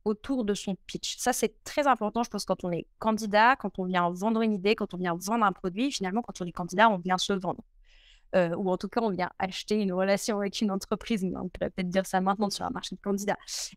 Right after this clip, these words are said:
Euh, donc ça, la concision, c'est très important. L'autre chose, c'est, euh, comme c'est un échange verbal, que vous soyez en,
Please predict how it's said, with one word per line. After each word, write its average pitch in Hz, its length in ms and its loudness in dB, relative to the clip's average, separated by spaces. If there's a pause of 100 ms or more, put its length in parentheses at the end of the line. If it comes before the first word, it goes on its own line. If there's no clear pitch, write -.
Euh, 202 200 4
donc 220 200 0
ça, 294 280 4
la - 100 2
concision, 254 640 0
c'est - 220 -6
très - 340 0 (120)
important. - 480 -2 (560)
L'autre 233 340 0
chose, 294 320 0
c'est, - 420 0 (180)
euh, 175 240 0 (380)
comme 254 100 2
c'est - 140 -4
un 208 120 4
échange 202 340 -2
verbal, 185 640 0 (720)
que - 80 -2
vous 202 140 0
soyez 208 400 2
en, 175 260 2